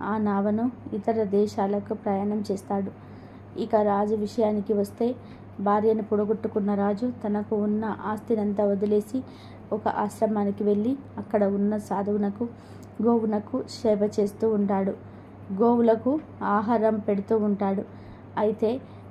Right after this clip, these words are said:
లక్ష్మీదేవి కోపం వల్ల ఆవులు వేసే పేడ కాస్త బంగారు పేడలుగా మారిపోతాయి. ఆ రాజు బంగారు పేడ ముద్దలతో చాలా ధనవంతుడిగా మారిపోతాడు.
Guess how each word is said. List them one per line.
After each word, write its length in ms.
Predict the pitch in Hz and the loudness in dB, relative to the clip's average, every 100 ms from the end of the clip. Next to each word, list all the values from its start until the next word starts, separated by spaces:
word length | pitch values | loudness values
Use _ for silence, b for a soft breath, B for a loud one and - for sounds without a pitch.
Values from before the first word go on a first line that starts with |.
| 208 | 0
లక్ష్మీదేవి 800 | 220 220 247 240 214 214 202 220 | 0 2 2 4 4 4 2 0
కోపం 400 | 214 208 220 220 | 0 0 0 2
వల్ల 300 | 208 226 285 B B B 208 | 4 2 -2 B B B 0
ఆవులు 400 | 214 220 226 208 | 2 4 2 4
వేసే 300 | 208 208 208 | 2 2 0
పేడ 300 | 202 196 208 | 2 2 2
కాస్త 580 | 214 208 - 240 233 196 | 0 -2 -2 -2 0 -2
బంగారు 760 | 196 208 214 214 208 196 - - - | -2 0 2 2 2 0 -6 -16 -2
పేడలుగా 440 | 214 202 208 202 214 | 2 4 4 2 2
మారిపోతాయి. 720 | 214 196 196 202 202 202 240 B B B B - | 0 0 -2 -2 -2 -4 -6 B B B B -2
ఆ 140 | 208 | 0
రాజు 420 | 208 202 202 226 285 - - - 185 | 2 2 2 0 -2 -8 -18 -14 -2
బంగారు 580 | 202 208 208 220 220 202 | 0 2 2 2 2 0
పేడ 380 | - 214 208 | 0 2 2
ముద్దలతో 640 | 214 214 185 214 208 226 269 - B B B - - | 0 -2 0 0 2 0 -4 -4 B B B -8 0
చాలా 280 | 220 214 214 | 0 2 0
ధనవంతుడిగా 840 | 190 208 208 208 196 208 202 214 | 2 2 2 0 2 0 2 2
మారిపోతాడు. 720 | 214 202 190 202 196 196 185 | 2 2 0 0 0 0 -4